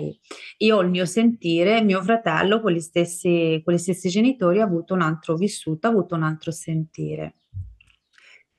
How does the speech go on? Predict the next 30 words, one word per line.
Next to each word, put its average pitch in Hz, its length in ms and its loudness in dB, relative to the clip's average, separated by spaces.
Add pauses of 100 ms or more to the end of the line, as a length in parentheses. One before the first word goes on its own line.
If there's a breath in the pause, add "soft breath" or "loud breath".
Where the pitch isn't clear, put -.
(140)
Ma 214 180 0
perché 339 340 2
io 170 240 2
ho - 20 0
avuto 165 320 -2
questo 165 360 -4
sentire? - 960 -6 (160)
E 196 80 0
allora 220 280 4
lì 196 180 4
arriva 170 240 -2
un 170 80 -6
po' 185 200 0
quello 165 180 2
che 156 160 -6
dicevo 165 460 -2
prima, 170 600 0
la, 156 380 0
il 160 400 0
dono, 175 320 2
il 170 60 -4
secondo 175 440 0
dono 175 340 2
che 175 80 -4
la 165 120 0
metamedicina 160 600 -2
mi 160 120 -2
ha 160 60 -4
fatto, 156 480 -2
no? 202 280 0